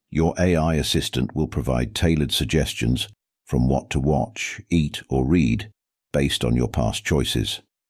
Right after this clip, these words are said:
Say goodbye to juggling multiple apps. Your A I assistant will handle your needs with just a spoken command. It will not only be rational, but also understand the nuances of your daily life,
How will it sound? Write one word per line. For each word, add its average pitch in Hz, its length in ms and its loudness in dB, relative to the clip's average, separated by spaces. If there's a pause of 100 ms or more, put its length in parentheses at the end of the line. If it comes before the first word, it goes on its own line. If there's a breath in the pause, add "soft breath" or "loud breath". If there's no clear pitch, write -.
(120)
Say 69 220 0
goodbye 65 460 0
to 69 120 -2
juggling 65 460 2
multiple 67 380 0
apps. - 420 -2 (260)
Your 76 240 2
A 73 140 4
I 71 160 2
assistant - 500 -2
will 69 140 0
handle 76 340 2
your 69 160 4
needs 67 380 2
with - 140 -2
just - 260 -2
a 76 40 0
spoken 64 440 0
command. 58 600 2 (440)
It - 100 -2
will 80 140 2
not 110 180 4
only 82 220 4
be 69 140 0
rational, 67 640 0 (340)
but - 120 2
also 78 380 2
understand 65 540 2
the 67 60 2
nuances 67 600 4
of 64 120 0
your 69 120 2
daily 69 340 2
life, 64 400 0